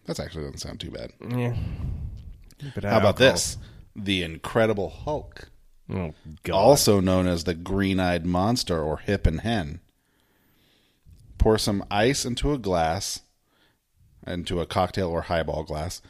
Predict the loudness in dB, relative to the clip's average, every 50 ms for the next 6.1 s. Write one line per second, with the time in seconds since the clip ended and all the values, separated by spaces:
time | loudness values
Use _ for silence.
0 | _ _ _ _ _ _ _ _ _ -6 -2 -2 0 0 0 -2 -4 -6 -8 -6
1 | -2 0 4 4 6 6 6 6 4 4 2 0 0 0 2 2 2 0 -4 -2
2 | 2 4 4 4 4 2 0 -4 -8 -4 -2 0 0 0 0 -2 -6 -8 -8 -6
3 | -6 -6 -6 -6 -6 -4 -2 0 0 0 0 -2 -6 -10 -14 -16 -18 -18 -20 -20
4 | -20 _ _ _ _ _ _ _ _ _ _ _ _ _ _ _ _ _ _ _
5 | _ _ -2 0 2 2 0 -2 -4 -4 -4 -4 -4 -6 -6 -8 -6 -6 -6 -8
6 | -10